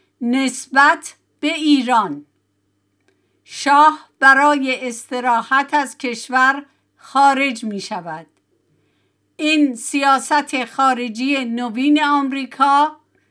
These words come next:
نسبت به ایران به همان کنفرانس اهریمنی گوادالوپ اشاره می کند.»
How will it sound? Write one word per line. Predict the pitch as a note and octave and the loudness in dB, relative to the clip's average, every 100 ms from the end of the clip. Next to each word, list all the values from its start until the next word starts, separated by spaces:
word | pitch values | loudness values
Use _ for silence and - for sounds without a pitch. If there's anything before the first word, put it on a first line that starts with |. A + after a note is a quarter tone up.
| _ _ _ _ _ _ | _ _ _ _ _ _
نسبت | B3 C4 B3+ - - C#4+ C#4 - - | -4 -4 -4 -6 2 2 2 -6 -10
به | |
ایران | B3 B3 A#3 G#3+ A#3+ C4+ C#4+ D4 - _ _ _ _ _ _ _ _ - | -8 -6 -8 -2 0 0 0 -6 -12 _ _ _ _ _ _ _ _ -8
به | G#3+ B3+ | -4 -4
همان | - - C#4 D4 D#4 D#4+ D#4+ | -4 2 4 6 4 2 -4
کنفرانس | D4 D4+ D4+ C4+ C4+ C#4 C#4 C4+ C#4+ | -6 -4 -2 -2 -2 0 0 -4 -4
اهریمنی | C#4 B3+ B3 A3+ B3 A#3+ B3 A3+ B3+ C#4 D4+ | 2 2 2 -4 -8 -4 -4 -2 -2 -2 -2
گوادالوپ | C4+ C4+ C4+ C4 A3 B3+ B3 C#4 A3+ _ _ _ | -4 0 2 2 0 -2 -2 -6 -8 _ _ _
اشاره | B3 A3+ A#3+ G#3 G3 | -12 -6 -6 -6 -8
می | F3+ E3 | -10 -14
کند.» | - F3 D#3 | -16 -16 -16